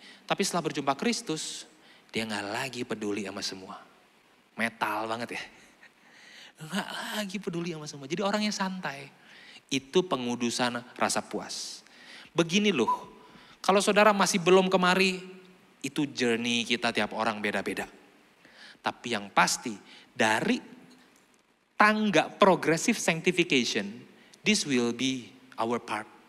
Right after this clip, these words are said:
whether we like it or not. Tuhan ketika mau panggil kita jadi orang Kristen, Tuhan juga akan menguduskan kita.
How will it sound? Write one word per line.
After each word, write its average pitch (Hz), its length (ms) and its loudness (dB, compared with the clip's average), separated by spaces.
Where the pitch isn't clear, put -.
whether 127 160 0
we 98 160 0
like 98 240 -4
it 113 160 -4
or 101 80 -10
not. 98 160 -16
Tuhan 143 400 -6
ketika 120 320 -4
mau 123 240 0
panggil 113 320 -2
kita 113 320 -6
jadi - 160 2
orang 107 240 -2
Kristen, 104 400 -6
Tuhan 120 240 0
juga 110 320 -2
akan 117 320 -6
menguduskan 117 640 -2
kita. 107 320 -10